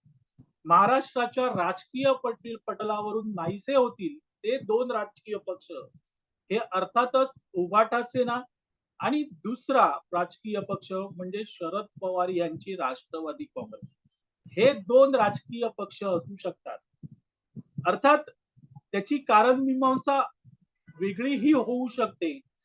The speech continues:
पण पराभव हा त्याचा, त्याचं मुख्य कारण असेल, हेही आपण लक्षात ठेवलं पाहिजे. बघूया मित्रांनो, चार जून नंतर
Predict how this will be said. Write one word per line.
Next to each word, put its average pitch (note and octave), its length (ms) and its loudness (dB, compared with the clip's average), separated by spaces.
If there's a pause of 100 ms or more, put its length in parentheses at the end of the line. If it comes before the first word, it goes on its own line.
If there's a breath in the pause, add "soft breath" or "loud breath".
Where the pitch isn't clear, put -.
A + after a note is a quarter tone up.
(480)
पण C#4 360 8 (720)
पराभव C4+ 680 6 (480)
हा A#3+ 340 4 (640)
त्याचा, G3 680 -2 (380)
त्याचं F3 280 -4
मुख्य A#3 680 2
कारण A3 300 2
असेल, F#3+ 380 -6 (440)
हेही G#3+ 320 2
आपण A#3 380 4
लक्षात F#3+ 340 -4
ठेवलं C#3 400 -10
पाहिजे. - 580 -20 (760)
बघूया C#4 300 4
मित्रांनो, D4+ 460 4
चार C4+ 360 2
जून C4 300 -6
नंतर C4 460 4